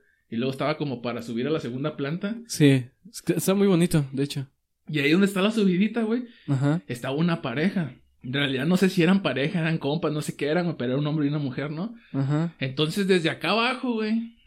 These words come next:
Speaker 1: veo que el vato, güey, pues le mete la, la mano por dentro de la camisa, güey.
Speaker 2: A la verga.
Speaker 1: Y le está agarrando los pechos, güey.
Speaker 2: No mames.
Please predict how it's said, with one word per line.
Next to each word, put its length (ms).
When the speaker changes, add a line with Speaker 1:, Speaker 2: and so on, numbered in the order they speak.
Speaker 1:
veo 380
que 80
el 100
vato, 320
güey, 200
pues 100
le 100
mete 260
la, 160
la 460
mano 600
por 180
dentro 280
de 60
la 120
camisa, 500
güey. 140
Speaker 2:
A 160
la 280
verga. 1200
Speaker 1:
Y 140
le 100
está 180
agarrando 400
los 220
pechos, 520
güey. 340
Speaker 2:
No 260
mames. 880